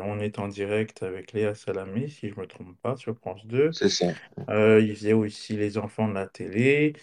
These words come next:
Speaker 1: euh,
Speaker 2: Bah, après,
Speaker 1: d'autres
Speaker 2: Les Enfants de la
Speaker 1: primes,
Speaker 2: télé, c'était pas de
Speaker 1: et cetera.
Speaker 2: l'actu, mais voilà, c'était plus du
Speaker 1: Oui, en,
Speaker 2: divertissement.
Speaker 1: en, du divertissement, oui, bien sûr.
Speaker 2: Mm.
Speaker 1: Mais, euh, le voir à nouveau sur, euh, B F M T V, euh, c'est une actualité qui est donc intéressante pour moi et à regarder.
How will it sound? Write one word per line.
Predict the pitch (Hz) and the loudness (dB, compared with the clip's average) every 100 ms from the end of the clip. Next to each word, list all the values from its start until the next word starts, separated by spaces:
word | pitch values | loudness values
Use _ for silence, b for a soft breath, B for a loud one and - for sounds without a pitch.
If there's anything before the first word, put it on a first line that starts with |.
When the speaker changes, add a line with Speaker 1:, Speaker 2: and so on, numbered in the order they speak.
| b b - | b b -8
Speaker 1:
euh, | 101 98 101 | -2 2 6
Speaker 2:
Bah, | 104 | 8
après, | 117 123 | 8 12
Speaker 1:
d'autres | 123 | 12
Speaker 2:
Les | 113 101 | 12 12
Enfants | 117 101 | 12 10
de | |
la | 101 | 12
Speaker 1:
primes, | 120 | 12
Speaker 2:
télé, | 110 113 | 12 12
c'était | 110 104 | 10 6
pas | 98 | 6
de | 90 | 8
Speaker 1:
et | |
cetera. | 98 123 | 10 10
Speaker 2:
l'actu, | 131 123 107 | 8 8 8
mais | 95 85 | 8 6
voilà, | 85 95 98 | 8 8 8
c'était | - 120 | 6 8
plus | 117 120 | 10 10
du | |
Speaker 1:
Oui, | 120 | 8
en, | |
Speaker 2:
divertissement. | 117 98 98 104 101 101 101 98 - 113 | 6 8 8 6 2 2 0 -4 -4 2
Speaker 1:
en, | |
du | 117 113 | 4 4
divertissement, | 113 113 120 120 - 226 196 139 | 4 6 4 2 0 4 6 4
oui, | 151 | 0
bien | 120 117 | 0 0
sûr. | 120 - 120 | 0 -2 -4
Speaker 2:
Mm. | B B - | B B 0
Speaker 1:
Mais, | 147 151 156 | 4 8 12
euh, | 151 151 | 10 10
le | 165 175 | 4 2
voir | 165 202 185 | 4 2 4
à | 160 | 0
nouveau | 156 147 156 175 | 0 -2 -2 -2
sur, | - 139 123 | -2 -2 4
euh, | 113 113 | 8 8
B | 113 139 | 6 2
F | 127 131 | 0 0
M | 113 | -2
T | 113 123 | -2 -4
V, | 123 160 180 170 b b b - | -2 -2 -2 -4 b b b 0
euh, | 120 120 | 4 6
c'est | 120 143 139 | 4 0 0
une | 139 | -2
actualité | 139 143 - 147 139 165 165 | -2 -2 2 4 4 -2 -4
qui | 139 135 | 0 -2
est | 135 | 0
donc | 143 135 | -2 -2
intéressante | 139 135 143 131 120 147 147 | -6 -2 -2 -2 -4 -6 -6
pour | - 123 | -4 -2
moi | 131 151 - | -2 -2 -2
et | 139 | -2
à | 127 | 0
regarder. | 120 117 113 113 101 98 | 0 2 0 -2 -6 -8